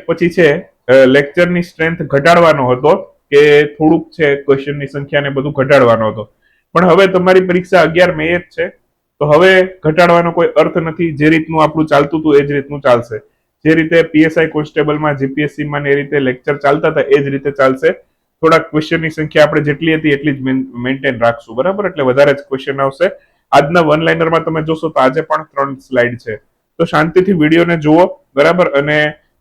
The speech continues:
શરૂ કરીએ હવે આજનો વીડિયો. ખુબાની ઉત્સવની ઉજવણી ભારતના કયા રાજ્યમાં થઈ? તો ખુબાની ઉત્સવ લદ્દાખમાં ઉજવાયેલો છે. તો હાલમાં જ ખુબાની ઉત્સવની ઉજવણી છે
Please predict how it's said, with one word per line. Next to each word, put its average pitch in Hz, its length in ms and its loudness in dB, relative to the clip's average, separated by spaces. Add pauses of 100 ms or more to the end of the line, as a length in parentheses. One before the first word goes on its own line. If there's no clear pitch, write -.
(100)
શરૂ 170 200 4
કરીએ 139 220 2
હવે 127 120 4
આજનો 131 360 -2 (100)
વીડિયો. 120 340 -2 (260)
ખુબાની 180 340 4
ઉત્સવની 156 420 -2
ઉજવણી 139 320 -2
ભારતના 131 380 -2
કયા 135 220 2
રાજ્યમાં 139 400 -2
થઈ? 165 180 -4 (460)
તો 139 60 -12
ખુબાની 165 360 2
ઉત્સવ 151 280 0
લદ્દાખમાં 143 460 0
ઉજવાયેલો 147 400 0
છે. 147 140 -6
તો - 120 -10
હાલમાં 139 400 -4
જ - 20 -12
ખુબાની 143 440 -4
ઉત્સવની 131 400 -8
ઉજવણી 127 380 -6
છે 131 300 -6